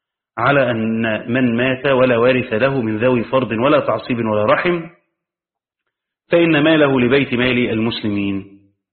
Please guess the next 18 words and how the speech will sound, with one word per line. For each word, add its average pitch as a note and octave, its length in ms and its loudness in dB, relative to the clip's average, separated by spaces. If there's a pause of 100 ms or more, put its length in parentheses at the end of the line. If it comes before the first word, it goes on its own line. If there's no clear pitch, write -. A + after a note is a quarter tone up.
(1500)
ثم F3 160 2
اختلفوا D#3+ 520 2
في C3 160 -2
صرف C#3+ 280 -2
التركة C#3+ 500 -2
إلى B2+ 220 2
بيت A#2+ 240 -2
المال. G2 260 -6 (880)
طبعا C#3+ 120 2
عند، C3+ 220 2
إيه، B2+ 720 -2 (520)
كما C#3+ 300 2
ذكر A2+ 180 -2
سابقا، C3 340 -2
أن D3 200 2
عند A#2+ 240 -2
الشافعي B2 480 0
وعند B2+ 960 -2